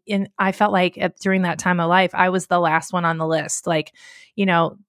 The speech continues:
the cats had to be fed, the kids had to be <laughs> fed, their lunches had to be packed, we had to be there, like, all that, you know?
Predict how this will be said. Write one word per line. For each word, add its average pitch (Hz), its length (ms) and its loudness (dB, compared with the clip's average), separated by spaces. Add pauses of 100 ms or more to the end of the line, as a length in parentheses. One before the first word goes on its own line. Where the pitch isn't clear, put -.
(120)
the 190 100 0
cats 175 280 0
had 175 140 0
to 170 60 -2
be 175 120 0
fed, 160 400 2
the 165 60 -4
kids 170 260 -4
had 170 120 0
to - 60 0
be 214 60 -4
<laughs> - 0 -
fed, 175 440 0
their 160 120 0
lunches 208 280 0
had 262 120 2
to 190 60 2
be 220 100 0
packed, 160 380 0
we 180 80 -4
had 226 100 -4
to 175 60 -2
be 175 100 2
there, 175 240 -2
like, - 240 -6
all 180 200 4
that, 175 360 -2
you 208 120 0
know? 175 300 0